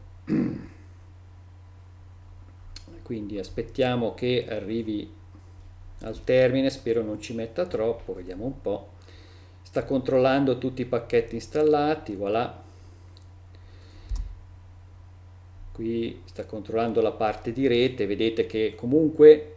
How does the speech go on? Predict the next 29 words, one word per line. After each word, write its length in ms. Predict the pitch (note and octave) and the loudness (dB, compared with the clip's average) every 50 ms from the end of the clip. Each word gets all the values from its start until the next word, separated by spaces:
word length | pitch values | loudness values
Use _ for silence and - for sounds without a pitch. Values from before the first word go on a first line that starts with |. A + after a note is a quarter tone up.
| - - | -20 -16
server 520 | - - - C#3+ C#3 C#3+ C3+ A#2+ B2+ A#2 B2 | -12 -6 0 2 2 2 2 2 2 0 2
o 60 | B2 | 0
non 140 | C3 C3+ C3 | 0 -2 -2
server, 640 | - - B2 B2+ C3+ C3 B2+ C3 C#3+ C#3+ C#3 C#3+ - - - - - - - - - - - - | 0 2 4 4 4 4 2 2 0 0 0 -2 -6 -14 -18 -20 -20 -20 -20 -20 -20 -16 -12 -10
un 80 | C3+ | -10
sistema 440 | - - B2+ B2+ - C#3 C3 C3+ C3 | -8 -8 -8 -4 -2 0 2 4 4
Linux 480 | B2 B2 C3 C3+ C#3+ C#3 C3+ - - B2+ | 4 4 4 4 2 2 0 0 2 2
è 80 | B2 | 2
fondamentalmente 1300 | A#2 - B2 A2+ A2 B2 A#2 A#2+ A#2+ G#2+ - B2+ A#2+ A#2 A#2 B2+ B2+ B2 A2+ G2+ F#2 - F#2 F2 F2 F#2+ | 2 2 -2 -2 0 0 0 0 -2 -2 -2 0 0 2 2 2 2 2 2 0 -2 -4 -6 -6 -6 -6
di 140 | F#2 G#2 G2 | -6 -6 -4
base 420 | G2+ A2+ A#2 A#2+ - F#2+ G2+ G#2+ | -2 0 0 0 0 0 -2 -4
sicuro, 680 | - - C3 B2+ - - A2+ A2+ B2+ C3+ A#2+ G2 F2+ F#2 | -6 -6 -10 -10 -8 -4 -2 0 2 4 4 2 2 2
eh. 200 | G#2 A#2+ B2 G#2+ | 2 0 0 0
Vedete 440 | F#2 G2+ F#2+ G#2+ A#2+ A#2+ A#2 A2 - | -2 -2 -2 -2 -2 -2 -4 -8 -6
che 380 | - A#2 A2 A2+ A2+ - - - | -4 -4 -2 -2 -2 -4 -8 -12
comunque 800 | - A#2 A2+ A2+ C3 C#3 C3 A#2 G#2 - F#2+ F#2 F2 F2+ - - - - | -10 -6 -2 2 2 4 4 2 0 -4 -4 -4 -4 -4 -6 -10 -16 -14
la 80 | - G2+ | -12 -10
maggior 300 | G2 G#2 G2+ A2+ G#2+ - | -8 -6 -4 -4 -4 -2
parte 320 | - A#2 B2 - - A#2 | -2 -4 -2 -2 -4 -4
dei 220 | A2+ A2+ A2 - - | -4 -4 -4 -2 0
test 300 | B2 A#2+ A#2+ A#2 - - | 2 2 2 2 0 0
tornano 640 | A2 A2+ A#2 A2+ G#2 G#2 G2 F#2+ F#2+ F2 - - - - - - - - - - | 2 4 4 4 2 0 -6 -6 -6 -6 -8 -10 -14 -18 -20 -20 -20 -20 -18 -10
delle 220 | - A2 A2+ A2+ | -6 -6 -6 -6
scritte 480 | - - - A#2+ A#2+ A#2 - B2+ B2 B2 | -6 -6 -6 -8 -8 -6 -2 -2 0 2
verdi 580 | B2 A#2+ A#2 A2 G#2 G2 G2 A2+ - - - - - - - - - - - - - - - - - - - - - - - | 4 4 4 4 2 2 0 -4 -4 -4 -8 -14 -16 -16 -18 -18 -20 -20 -18 -18 -14 -6 -2 -2 -2 -2 -4 -8 -10 -12 -12
e 140 | - A2+ - | -10 -8 -6
questo 380 | - B2 A#2+ A2+ - - A#2 | -2 -2 -2 -2 0 4 6
è 80 | A2+ A2+ | 6 6
significativo 1040 | A2+ B2 A2+ A2+ A2 - A2+ - - G2 - - B2+ C3 A#2+ G#2 G2 F2 F2+ F2+ | 4 2 -2 -2 -2 -4 -4 -6 -6 -8 -6 -4 -2 0 0 2 0 0 -2 -4